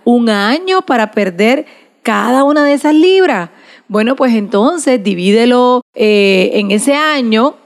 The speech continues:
Prácticamente tendrías que perder como una librita mensual. Ahí vas a tener espacio para desarreglo,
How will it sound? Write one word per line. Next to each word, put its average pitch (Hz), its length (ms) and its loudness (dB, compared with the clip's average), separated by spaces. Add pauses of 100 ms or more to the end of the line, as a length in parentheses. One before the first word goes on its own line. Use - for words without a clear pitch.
(140)
Prácticamente 202 680 -4
tendrías 180 320 -2
que 208 140 -4
perder 202 340 -2
como 202 240 -2
una 190 240 -4
librita 190 720 -2
mensual. 208 1040 -2 (160)
Ahí 190 180 -2
vas 190 140 -2
a 202 60 -4
tener 196 220 -2
espacio 208 460 -4
para 214 160 -2
desarreglo, 254 800 0